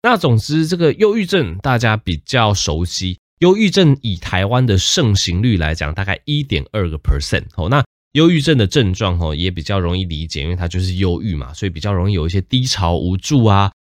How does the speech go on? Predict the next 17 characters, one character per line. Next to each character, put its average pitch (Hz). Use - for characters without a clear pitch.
失 170
去 180
兴 175
趣 175
啊、 147
食 131
欲 151
下 123
降， 101
哦， 71
有 90
些 151
人 110
会 123
上 98
升 82
哦 76